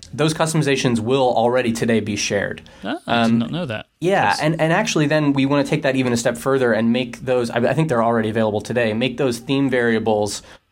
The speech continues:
Speaker 1: available to any theme developer. So if you're a theme developer and you're developing a Tumblr theme, you can say, "Oh, I'll just take the user's background color," which they've already picked in the mobile app when they signed up,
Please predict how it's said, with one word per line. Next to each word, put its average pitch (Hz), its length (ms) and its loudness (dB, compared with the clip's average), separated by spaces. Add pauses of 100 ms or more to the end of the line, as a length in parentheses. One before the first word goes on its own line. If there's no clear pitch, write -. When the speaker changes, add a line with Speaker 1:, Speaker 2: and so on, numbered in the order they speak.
Speaker 1:
available 131 480 0
to 139 160 -2
any 147 200 2
theme 131 220 0
developer. - 480 -4 (300)
So - 120 0
if 156 60 2
you're 185 100 2
a 160 60 0
theme 170 220 0
developer 135 360 2
and 127 80 4
you're 139 80 4
developing 131 360 2
a 113 40 2
Tumblr 160 300 0
theme, 120 240 0
you 156 80 2
can 160 100 0
say, 160 160 0
"Oh, 185 200 0
I'll 127 80 0
just 156 160 -2
take 165 200 -2
the 156 60 -2
user's 139 260 0
background 135 400 0
color," 110 200 0
which 117 140 0
they've 120 120 2
already 135 340 2
picked 117 240 -2
in 107 60 -2
the 101 60 0
mobile 98 340 0
app 117 160 -2
when 117 80 0
they 104 100 -2
signed 101 300 -4
up, 110 220 -6